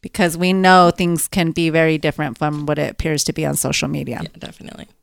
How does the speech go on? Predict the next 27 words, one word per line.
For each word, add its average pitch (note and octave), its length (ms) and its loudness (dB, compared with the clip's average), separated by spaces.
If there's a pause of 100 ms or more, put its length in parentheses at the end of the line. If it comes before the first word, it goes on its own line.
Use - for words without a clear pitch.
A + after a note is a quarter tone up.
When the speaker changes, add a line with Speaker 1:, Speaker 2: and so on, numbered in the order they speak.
Speaker 1:
So A#3 760 6 (640)
when A#3 580 6 (340)
Jade A#3+ 360 6
was C#4+ 240 4
eleven G#3+ 420 4
years A3 260 4 (120)
old, F3+ 480 6 (140)
her F#3 240 0
mom E3+ 400 6
and E3 200 0
her E3 120 -2
biological E3 600 2
father D#3 340 2
were D#3 120 0
divorced. D3 520 -2
Speaker 2:
Yeah. E3 120 -8 (480)
Speaker 1:
And F#3 360 6
when F3 160 6
Jade F3 260 6
was F3 180 4
eleven E3+ 380 4
years E3 220 4
old, E3+ 380 6
her F#3+ 140 0
mom, F3 260 4
Jenny, E3 340 2
married E3 460 2